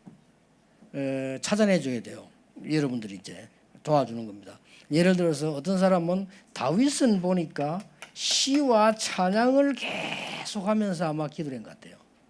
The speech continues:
다윗은. 그런 것 같고요. 또 어떤 사람은 계속해서 글 쓰면서 또 기도하는, 그것도 좋아요. 또 어떤 사람은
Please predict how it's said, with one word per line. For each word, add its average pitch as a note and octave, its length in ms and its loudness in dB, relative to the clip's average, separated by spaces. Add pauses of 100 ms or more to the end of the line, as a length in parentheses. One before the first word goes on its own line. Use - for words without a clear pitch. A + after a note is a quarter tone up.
(300)
다윗은. - 340 -14 (880)
그런 C#3 180 -8
것 G#2 100 -8
같고요. G#2 400 -16 (1600)
또 A3+ 120 4
어떤 G3+ 240 4
사람은 C4 540 2 (960)
계속해서 G#3+ 1300 -6 (1400)
글 C#4 240 4
쓰면서 D4+ 480 0
또 F#3 140 -10
기도하는, D3+ 560 -10 (840)
그것도 A3 220 -4
좋아요. C#3 460 -10 (1300)
또 F3 100 -2
어떤 A3+ 220 4
사람은 C4 500 2